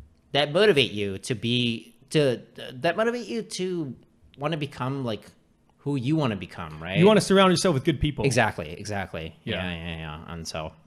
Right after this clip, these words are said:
Speaker 1: um,
Speaker 2: Yeah, and I think that's really, that's really important.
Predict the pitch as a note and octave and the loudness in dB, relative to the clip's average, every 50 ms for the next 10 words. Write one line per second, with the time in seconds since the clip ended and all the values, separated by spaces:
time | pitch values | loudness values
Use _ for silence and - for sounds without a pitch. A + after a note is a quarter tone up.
0 | - - - - E2+ D#2+ D#2 D#2+ D#2 - - _ _ _ _ _ _ _ C#3+ E3+ | -20 -18 -14 -12 -10 -10 -10 -12 -14 -16 -20 _ _ _ _ _ _ _ 2 2
1 | F#3 E3 C#3+ C#3+ C3+ C3 D#3+ D#3+ C#3+ C3+ C3 C3 - - A2 B2 B2+ C3 B2+ A#2+ | 4 4 4 4 2 2 2 2 2 2 0 -2 -6 -6 -2 0 0 0 0 -2
2 | B2 - - _ _ _ - B2+ B2 - A#2+ A2+ B2+ B2 A#2 A2 - A#2+ A#2 G#2+ | -4 -10 -18 _ _ _ -10 -8 -8 -6 -6 -4 -2 -2 -2 -2 -4 -4 -6 -6
3 | G#2 A2 A2 | -8 -10 -12